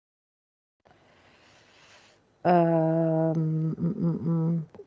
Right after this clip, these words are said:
mm, un esempio posso dire, eh, anche rispetto, che ne so, rispetto al suo lavoro, ok? Eh,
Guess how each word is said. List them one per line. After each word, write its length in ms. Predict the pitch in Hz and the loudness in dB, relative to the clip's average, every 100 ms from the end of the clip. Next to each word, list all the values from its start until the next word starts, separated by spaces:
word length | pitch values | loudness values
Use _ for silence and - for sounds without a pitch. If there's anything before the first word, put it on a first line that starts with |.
| 143 147 - | -12 -12 -14
mm, 240 | 156 120 151 143 _ _ _ _ _ _ _ | -16 -10 -10 -12 _ _ _ _ _ _ _
un 120 | 180 | 4
esempio 760 | 175 170 170 170 - 180 170 156 - _ _ | 4 4 4 2 2 0 0 -2 -8 _ _
posso 380 | - 170 - 170 | -8 -8 -2 0
dire, 460 | 165 170 165 160 - - - - - - - | 4 6 6 4 0 -12 -14 -14 -16 -8 2
eh, 60 | |
anche 580 | 165 165 165 165 180 208 | 6 6 6 6 6 6
rispetto, 540 | 196 - - 196 - | 4 4 4 4 2
che 120 | 185 196 | 2 4
ne 100 | 190 | 4
so, 240 | - 196 | 6 6
rispetto 420 | 185 - 185 185 | 6 2 0 2
al 80 | 185 | 0
suo 220 | - 190 | 2 4
lavoro, 840 | 185 175 180 170 165 170 208 240 - | 4 4 2 2 2 2 2 -2 -6
ok? 240 | 175 - | -10 -4
Eh, 420 | 170 160 160 208 | -2 0 2 2